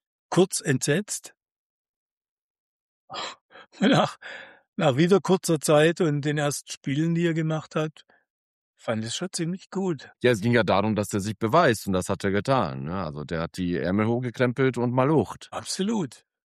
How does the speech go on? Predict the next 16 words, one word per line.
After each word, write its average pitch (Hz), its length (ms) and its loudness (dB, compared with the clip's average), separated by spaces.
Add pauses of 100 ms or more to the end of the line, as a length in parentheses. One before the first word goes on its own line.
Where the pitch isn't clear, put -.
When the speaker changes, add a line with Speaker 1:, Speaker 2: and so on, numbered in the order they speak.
(280)
Speaker 1:
Und 104 240 -8
das, 160 420 -4
Speaker 2:
Ja. 185 360 0
Speaker 1:
äh, 214 60 -4 (240)
rechne 156 360 0
ich 151 140 -4
ihm 160 340 -2 (520)
wirklich 165 360 -2
hoch 160 260 0
an. 170 240 -4 (100)
Speaker 2:
Wenn 113 220 4
wir 143 80 6
schon 147 180 2
von 143 140 4
Maloche 131 580 4
reden, 107 400 0